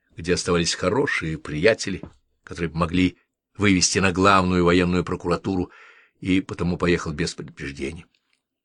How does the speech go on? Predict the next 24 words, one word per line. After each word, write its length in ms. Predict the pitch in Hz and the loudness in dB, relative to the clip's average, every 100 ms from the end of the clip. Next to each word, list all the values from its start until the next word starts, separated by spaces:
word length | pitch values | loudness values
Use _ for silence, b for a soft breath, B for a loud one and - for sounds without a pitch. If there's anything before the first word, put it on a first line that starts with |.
| _ _ _ _ _ _ - | _ _ _ _ _ _ -6
Гнал, 480 | 95 120 135 135 135 | 2 4 8 8 6
стиснув 840 | - - 135 131 - 127 131 107 | 4 2 4 6 4 2 2 2
зубы 360 | 90 131 120 | 4 4 4
и 20 | 117 | 0
без 160 | 110 | 0
оглядки. 460 | 110 104 92 - - _ _ _ _ _ _ _ _ | 0 2 0 0 -16 _ _ _ _ _ _ _ _
Это 280 | - - 151 | -2 2 2
дыхание 720 | 143 143 - 165 156 147 131 | 4 4 6 6 6 6 6
в 60 | 101 | 4
затылок 480 | 107 123 143 135 127 | 0 0 2 2 2
уже 180 | 113 117 | -2 -2
становилось 580 | - 101 113 107 - | -4 -2 0 0 0
навязчивым 720 | 87 85 95 98 - - 87 82 _ _ _ | 2 4 6 4 2 2 0 -2 _ _ _
и 160 | - 73 | -10 -6
тягостным, 600 | 90 85 80 78 - 78 _ _ _ - | 2 2 2 0 -4 -8 _ _ _ -8
преследовало 600 | 95 - 98 92 92 90 | -2 0 0 2 2 2
всюду. 480 | - - 87 78 - _ _ _ _ | 0 -2 -4 -8 -14 _ _ _ _
На 160 | 90 101 | 2 4
заправках, 920 | 107 113 113 120 117 - 113 - - b b b b b | 6 6 8 8 6 4 2 2 -2 b b b b b
в 60 | 95 | -4
ожидании, 400 | 87 90 98 95 | 0 4 4 4
когда 240 | 92 90 | 2 2
откроют 320 | - 95 92 | 4 4 4
шлагбаумы 760 | - 95 90 85 95 92 92 | 4 2 2 4 6 6 4